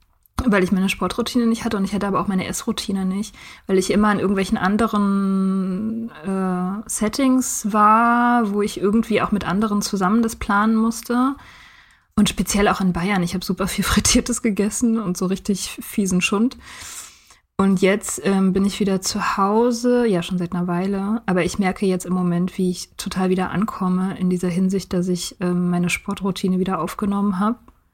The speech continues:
und meine Essroutine. Und das ist auch genau das Gleiche. Ich esse super wenig Gluten, super wenig Zucker und ich, äh, frühstücke nicht. Und das ist irgendwie so auch für mich mittlerweile so Natur.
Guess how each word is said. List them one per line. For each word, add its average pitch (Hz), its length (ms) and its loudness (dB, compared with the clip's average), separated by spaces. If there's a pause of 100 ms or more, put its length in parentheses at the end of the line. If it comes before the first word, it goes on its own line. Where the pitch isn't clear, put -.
(440)
und 196 240 4
meine 185 260 2
Essroutine. 185 1000 -2 (100)
Und 190 240 0
das 185 140 0
ist 214 160 -2
auch 180 160 2
genau 185 220 2
das 185 140 -2
Gleiche. 185 300 0
Ich 190 160 -4
esse 180 180 -4
super 196 300 -4
wenig 190 380 -2
Gluten, 226 520 0 (340)
super 185 300 0
wenig 180 320 0
Zucker 202 560 0
und 180 200 -2
ich, - 340 -8 (180)
äh, 190 140 -4
frühstücke - 500 -6
nicht. 196 360 -6 (760)
Und 190 380 0
das 196 100 2
ist 214 140 0
irgendwie 208 240 4
so 196 180 2
auch 185 200 2
für - 200 -8
mich 202 260 -2
mittlerweile 190 380 0
so 185 100 0
Natur. 226 760 2